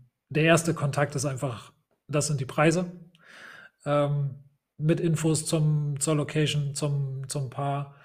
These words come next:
Ähm, und wenn das dann ankommt, dann ist der zweite Kontakt, den ich meistens mit meinen Paaren habe, das Kennenlernen.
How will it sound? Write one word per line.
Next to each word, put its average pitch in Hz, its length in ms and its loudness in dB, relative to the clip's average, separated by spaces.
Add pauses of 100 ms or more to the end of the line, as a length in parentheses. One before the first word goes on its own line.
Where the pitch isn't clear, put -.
(440)
Ähm, 135 520 -8 (220)
und 151 120 -2
wenn 156 140 4
das 170 180 4
dann 147 520 -2 (600)
ankommt, 156 920 0
dann 143 520 -4
ist 135 220 -8
der 139 120 -4
zweite 151 520 0
Kontakt, 147 400 -2
den 143 140 -4
ich 165 220 0
meistens 156 440 0
mit 147 100 -6
meinen 135 260 -6
Paaren 131 480 -6
habe, 131 220 -6
das 127 160 -6
Kennenlernen. 175 600 2